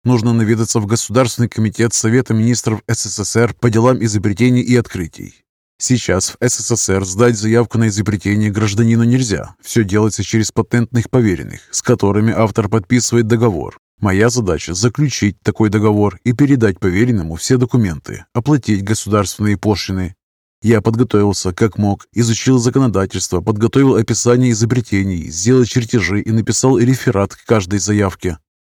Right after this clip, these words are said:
В здании на Бережковской набережной я проторчал до вечера. Не такое это простое дело оказалось, но документы я сдал.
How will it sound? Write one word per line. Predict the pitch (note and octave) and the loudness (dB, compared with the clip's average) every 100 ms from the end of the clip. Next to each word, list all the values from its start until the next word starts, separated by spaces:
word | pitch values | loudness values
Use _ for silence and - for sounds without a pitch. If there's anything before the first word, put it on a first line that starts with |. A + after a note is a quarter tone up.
| _ | _
В | G2 | -8
здании | F#2+ G#2 G2 G2+ | -2 0 2 0
на | G#2+ G2+ | 0 0
Бережковской | A2 G#2 - A2 - G2+ | 0 -2 0 -2 0 -2
набережной | G#2+ G2+ G2 F#2 G#2+ | 0 0 -2 -2 -2
я | F2+ A#2 | 2 0
проторчал | A2+ A2+ G#2+ F#2+ A#2+ A#2 | 2 -2 -2 -2 0 0
до | A2+ A#2 | 2 0
вечера. | F2 F2 - - - _ _ - | 0 -4 -8 -10 -14 _ _ -4
Не | A#2+ | -2
такое | A2+ - G#2 A2+ | -2 0 2 2
это | A2 A2+ | 0 -2
простое | - A2+ - B2 C3 | -2 -2 2 2 2
дело | F#2+ G2 F#2+ | 0 0 0
оказалось, | - G2+ F2 D2+ - G#2+ | -2 -4 -4 -8 -8 -2
но | A#2 | -2
документы | G#2 A2+ G#2+ A#2 A2 A2 | 0 -2 0 0 0 0
я | A#2+ | 0
сдал. | F2 D2 A#1 | -2 -10 -12